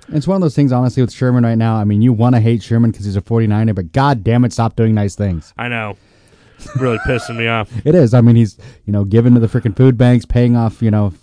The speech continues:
Speaker 1: kids'
Speaker 2: School lunches.
Speaker 1: school lunch, which that's another thing. I mean, who the, why in the fuck is there school, school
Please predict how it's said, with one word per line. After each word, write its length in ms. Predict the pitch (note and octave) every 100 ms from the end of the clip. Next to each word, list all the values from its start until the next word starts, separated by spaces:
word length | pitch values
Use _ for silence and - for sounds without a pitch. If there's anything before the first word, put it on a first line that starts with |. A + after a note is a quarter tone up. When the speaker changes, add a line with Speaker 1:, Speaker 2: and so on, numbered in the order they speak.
| _
Speaker 1:
kids' 200 | C3 A#2
Speaker 2:
School 260 | C3+ A#2+
lunches. 340 | B2 B2+ A#2 C3 C3+
Speaker 1:
school 120 | B2+
lunch, 260 | B2 B2+ - - - -
which 360 | F3 - - -
that's 260 | A#2 A2
another 320 | A2 G#2 G2+
thing. 180 | F#2 G2+
I 40 | G2+
mean, 100 | G#2
who 140 | F#3+
the, 100 | C#3
why 220 | - E3+
in 140 | F3 A#2
the 100 | F#2+
fuck 340 | - A#2 -
is 140 | G#2+
there 100 | G2+
school, 380 | G2+ - G#2 E2
school 440 | F#2+ - A#2 A2+